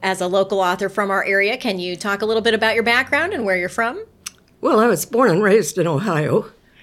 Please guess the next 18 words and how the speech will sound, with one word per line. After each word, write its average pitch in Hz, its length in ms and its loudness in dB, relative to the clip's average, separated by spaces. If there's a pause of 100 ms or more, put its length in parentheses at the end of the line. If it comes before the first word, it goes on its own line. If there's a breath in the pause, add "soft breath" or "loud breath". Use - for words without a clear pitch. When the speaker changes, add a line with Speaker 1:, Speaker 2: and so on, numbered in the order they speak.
(160 soft breath)
Speaker 2:
in 165 200 0
Stow, 151 480 0 (600 soft breath)
and 175 440 0
I 143 120 0
graduated 185 720 0
from 190 280 -2
Cuyahoga 185 480 0
Falls 160 360 -2
High 185 180 -2
School. 175 480 -4 (460 soft breath)
Speaker 1:
Oh, 330 140 -12
very 202 240 -6
good. 165 100 -6
Speaker 2:
I 165 140 -2
won't 175 380 -4
tell 190 160 0
you 165 100 0
when. 151 400 -4